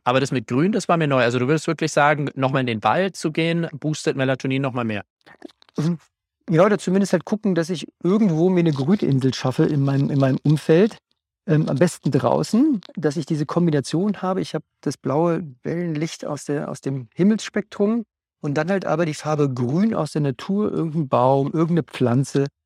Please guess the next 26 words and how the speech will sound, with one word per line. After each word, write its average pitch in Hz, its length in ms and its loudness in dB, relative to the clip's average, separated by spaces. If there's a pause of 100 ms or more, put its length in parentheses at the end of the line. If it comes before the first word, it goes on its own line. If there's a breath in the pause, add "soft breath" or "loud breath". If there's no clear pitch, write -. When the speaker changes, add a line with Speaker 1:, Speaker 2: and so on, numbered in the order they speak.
(340)
Speaker 2:
äh, 151 200 0
wo 143 160 2
ich 139 60 -2
dann 139 140 0
einmal, 147 380 -2 (100)
ähm, - 400 -12 (680)
eine 156 300 -2
kurze 175 280 0
Ruhepause 175 680 4
einlegen 160 480 2
kann 160 300 -4
und 143 180 -4
dann, 156 260 -2 (460)
ähm, 156 520 -4 (220)
klappt's - 240 -6
auch 135 120 -6
nochmal 156 240 -4
besser 151 180 -8
mit 151 120 -4
dem 156 40 -2
Speaker 1:
Cool. 165 80 0
Speaker 2:
Schlaf. - 280 -8 (120)
Speaker 1:
Und 123 320 -2
einer 139 240 2
der 131 220 0
Faktoren, 147 540 -2